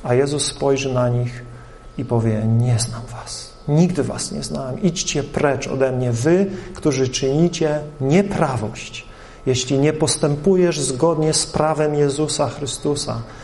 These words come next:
z Jego nauką, z Jego wszystkimi przykazaniami, pewnego dnia usłyszysz te straszne słowa.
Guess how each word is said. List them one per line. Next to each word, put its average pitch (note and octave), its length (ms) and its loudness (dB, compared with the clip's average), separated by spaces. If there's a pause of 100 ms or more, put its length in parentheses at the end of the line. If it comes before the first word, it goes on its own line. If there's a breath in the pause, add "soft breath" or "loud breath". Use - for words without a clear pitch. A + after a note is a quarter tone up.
(140 loud breath)
z A#2+ 140 2
Jego E3+ 280 6
nauką, E3+ 600 2 (220 loud breath)
z B2+ 120 -2
Jego D3+ 240 4
wszystkimi F3+ 640 2
przykazaniami, C#3+ 1040 0 (720 loud breath)
pewnego D3 400 2
dnia C3+ 340 0
usłyszysz C3+ 560 -2
te C#3 120 0
straszne D3 480 -2
słowa. C#3 440 -2